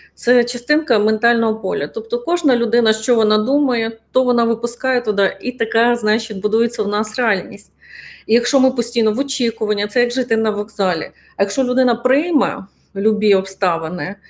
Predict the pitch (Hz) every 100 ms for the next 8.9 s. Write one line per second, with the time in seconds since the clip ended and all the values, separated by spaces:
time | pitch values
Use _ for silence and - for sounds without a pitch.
0 | - - - 220 233 226 214 262 320 -
1 | 220 233 233 - 233 247 285 285 - 277
2 | 240 220 262 240 226 214 240 277 226 220
3 | 220 220 202 202 190 208 202 190 196 185
4 | 190 180 175 175 220 247 294 - 214 202
5 | 180 - _ _ _ - 214 254 - 294
6 | 247 247 240 240 214 208 214 196 165 151
7 | - - - - 214 262 277 294 240 240
8 | 277 285 262 240 - 170 160 - 175